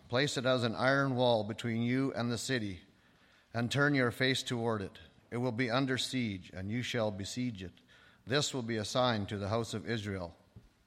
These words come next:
Then lie on your left side and put the sin of the house of Israel upon yourself. You are to bear their sin for the number of days you lie on your side. I have assigned you the same number of days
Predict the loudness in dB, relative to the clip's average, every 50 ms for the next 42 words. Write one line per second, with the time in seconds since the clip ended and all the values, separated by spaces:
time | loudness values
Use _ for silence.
0 | _ _ _ _ -20 -20 -20 _ -20 -20 -20 -20 -20 -20 -20 -20 -20 -20 -10 -4
1 | -2 0 4 6 8 10 10 10 8 8 6 6 4 4 6 4 4 2 0 -4
2 | -2 2 4 4 4 2 0 -2 -4 -6 -6 -6 -6 -4 -4 -4 -4 -4 -4 -4
3 | -2 0 0 0 0 0 0 0 0 2 2 2 2 0 -2 -4 -2 -2 -2 -2
4 | -2 -2 -2 -2 -2 -2 -4 -6 -2 0 0 2 2 2 0 -2 -2 -4 -4 -2
5 | -2 -2 -2 -4 -6 -12 -16 -18 -20 -20 -14 -8 -4 -2 2 2 4 4 2 2
6 | -2 -4 -2 2 4 4 6 6 4 2 0 -2 -2 -4 -4 -4 -2 -2 -4 -4
7 | -6 -6 -6 -6 -4 -4 -4 -4 -4 -2 -4 -4 -4 -4 -4 -4 -4 -2 -2 -4
8 | -6 -8 -8 -8 -6 -4 -4 -2 -2 -2 -2 -2 -4 -4 -4 -6 -6 -4 -4 -4
9 | -4 -4 -6 -10 -12 -16 _ _ _ -20 -20 -20 -20 -20 -20 -20 -20 -20 -20 -20
10 | _ _ _ _ _ _ _ 2 4 6 6 6 4 2 0 0 0 2 2 4
11 | 4 2 2 0 0 0 -2 -2 -4 -2 -2 -2 0 0 0 0 0 0 0 0
12 | 0 0 0 0 0 0 0 0 0 -2 -4 -6 -8